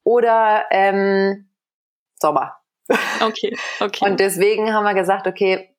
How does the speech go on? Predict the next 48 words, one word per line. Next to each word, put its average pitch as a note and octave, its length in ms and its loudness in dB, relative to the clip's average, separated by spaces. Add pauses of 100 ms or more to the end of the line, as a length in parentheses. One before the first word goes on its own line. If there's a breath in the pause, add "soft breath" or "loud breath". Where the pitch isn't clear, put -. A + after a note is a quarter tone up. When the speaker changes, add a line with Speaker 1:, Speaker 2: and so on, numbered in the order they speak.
(140)
Speaker 1:
wir F3 320 -2
wollten G#3+ 220 0
schon G#3 140 -4
immer A#3 160 0
nach A3+ 160 -2
Japan, G3 600 0 (260 loud breath)
aber F3 560 0 (400)
wenn F#3+ 180 0
wir G3 100 2
in F#3+ 80 0
Europa G3+ 420 2
sind, G#3 360 0
dann F#3 120 0
fliegen G#3 320 0
wir F#3 100 2
ja D#3+ 140 4
auch - 160 -2
nicht, F3 400 -4
ähm, D3+ 400 -2
im D#3+ 140 -4
Sommer D#3 540 0
in D#3 120 -4
Urlaub, D#3 420 -2 (160)
so - 120 -4
eine E3+ 140 0
weite - 260 -4
Strecke. D#3+ 440 -6 (360 loud breath)
Und - 120 -2
Speaker 2:
Ja. G#3+ 100 2
Speaker 1:
da F3 60 0
wir F#3+ 80 2
jetzt F#3+ 180 0
relativ G3 540 0
nah E3 300 0
sind, G#3+ 240 0 (840 loud breath)
haben G3 80 2
wir G#3+ 80 4
gesagt, A3+ 320 0
gut, C#4 240 -4 (340)
warum E3+ 360 -4
nicht? A3+ 280 0
Und F3+ 120 -2
dann F3+ 340 -2
würden G#3 340 0
wir A3 80 2
jetzt G#3+ 180 0
im G3 120 0
April F#3 580 0